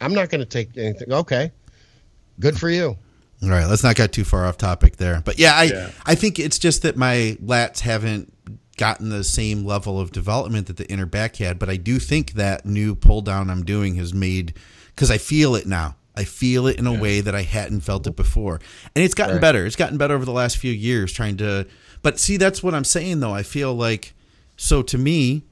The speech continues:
Speaker 2: it's like I'm working on an exercise. I do feel like if the rhomboids are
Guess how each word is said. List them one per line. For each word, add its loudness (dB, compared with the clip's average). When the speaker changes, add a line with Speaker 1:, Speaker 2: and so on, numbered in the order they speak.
Speaker 2:
it's -8
like 0
I'm 0
working -2
on -2
an -4
exercise. -4
I -2
do -4
feel -4
like -6
if -10
the -8
rhomboids -6
are -12